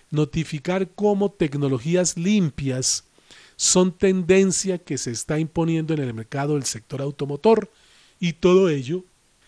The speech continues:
a pesar de la pandemia que seguimos enfrentando en el país y el mundo. El doctor Anaya le explicaba a los medios,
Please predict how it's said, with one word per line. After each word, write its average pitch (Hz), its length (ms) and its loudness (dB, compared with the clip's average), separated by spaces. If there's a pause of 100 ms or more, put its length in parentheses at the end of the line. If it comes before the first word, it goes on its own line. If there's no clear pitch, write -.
(120)
a 139 140 -10
pesar 139 340 -2
de 147 100 -4
la 147 140 -4
pandemia 131 540 -6
que 131 140 -12
seguimos 117 500 -8
enfrentando 117 800 -10 (720)
en 135 140 -8
el 113 100 -8
país 107 440 -8
y 117 40 -4
el 101 100 -12
mundo. 131 400 -2 (1200)
El 127 100 -10
doctor 123 320 -8
Anaya 160 400 0
le 147 60 -2
explicaba 131 1000 -8
a 113 60 -12
los 110 220 -10
medios, 139 520 -4